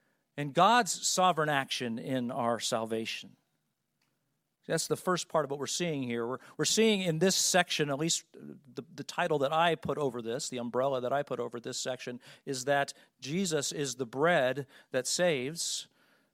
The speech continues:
and Jesus is the bread that sustains. So he wants to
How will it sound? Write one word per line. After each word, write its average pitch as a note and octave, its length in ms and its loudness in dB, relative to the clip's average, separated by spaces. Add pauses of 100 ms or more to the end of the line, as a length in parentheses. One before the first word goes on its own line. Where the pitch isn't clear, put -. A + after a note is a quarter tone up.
(140)
and C3 120 -10
Jesus C3 440 -8
is A#2 160 -8
the A#2+ 80 -8
bread A#2+ 360 -2
that G#2+ 100 -8
sustains. - 1120 -8 (920)
So - 100 -12
he C#3+ 80 -4
wants F#3+ 200 0
to D#3 140 0